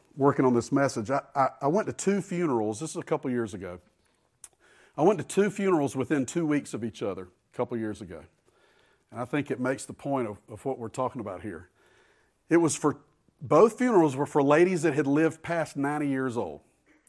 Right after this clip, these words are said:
All right, one of them was a lady, she lived to ninety-one. One of them was a lady that lived to age ninety-four. The lady that lived to age ninety-one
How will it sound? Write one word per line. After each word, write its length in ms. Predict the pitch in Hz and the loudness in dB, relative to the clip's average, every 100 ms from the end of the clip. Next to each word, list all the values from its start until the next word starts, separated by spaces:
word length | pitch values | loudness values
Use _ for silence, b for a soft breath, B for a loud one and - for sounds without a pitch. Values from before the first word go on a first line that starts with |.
| - | -12
All 80 | 110 | -4
right, 180 | 120 120 | -2 -2
one 240 | 120 156 | 0 4
of 160 | 185 147 | 4 4
them 200 | 156 170 b b b b | 0 -2 b b b b
was 140 | 131 | -2
a 60 | 135 | 2
lady, 280 | 139 147 147 | 4 4 2
she 140 | 147 | 0
lived 180 | 156 139 | 2 2
to 80 | 127 | 0
ninety-one. 720 | 127 147 160 143 123 127 135 | 0 2 2 2 0 0 -2
One 100 | 151 | -2
of 40 | |
them 80 | 156 | -2
was 100 | 135 | -2
a 60 | 143 | 0
lady 240 | 139 139 | 0 -2
that 80 | 131 | -2
lived 240 | 135 131 | -4 -4
to 160 | 143 127 | -6 -6
age 180 | 123 110 | -6 -6
ninety-four. 720 | 123 123 117 - 120 87 - _ _ _ b b b b b b b | -6 -6 -8 -6 -6 -6 -12 _ _ _ b b b b b b b
The 120 | 131 | 4
lady 260 | 147 196 220 | 6 8 6
that 140 | 185 | 6
lived 340 | 170 185 175 - | 6 6 4 4
to 200 | 175 156 | 4 6
age 320 | 156 170 - | 6 4 4
ninety-one 800 | 151 147 170 196 175 123 131 | 0 2 2 2 0 0 0